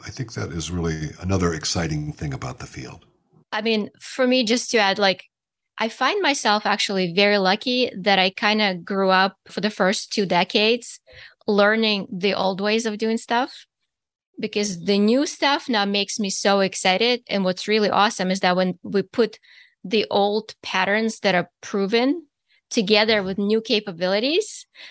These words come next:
Speaker 2: this is when the magic happens.
Speaker 1: What exactly does Data Vault do, and how does it kind of interact in a positive way with Snowflake?
Speaker 2: So data vi-, Data Vault methodology includes,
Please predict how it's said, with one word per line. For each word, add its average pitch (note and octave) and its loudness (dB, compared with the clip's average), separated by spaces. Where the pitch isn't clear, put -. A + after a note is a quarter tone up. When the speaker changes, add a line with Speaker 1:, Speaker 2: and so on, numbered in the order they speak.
Speaker 2:
this A#3+ 0
is A#3 0
when G3 4
the F3+ 2
magic D#3 -6
happens. - -8
Speaker 1:
What C3+ -2
exactly G#2 0
does D#2+ -2
Data F2 0
Vault C#2+ -4
do, D2+ 2
and D3 -2
how G2+ 0
does F#2 2
it E2+ -2
kind E2+ 0
of - -8
interact E2+ 2
in - -6
a D#2 -2
positive F2 -4
way D#3 0
with C#3 -4
Snowflake? - -8
Speaker 2:
So C4+ -4
data D#4 0
vi-, B3+ 0
Data C4+ 2
Vault A#3 0
methodology F#3+ 0
includes, G3 -4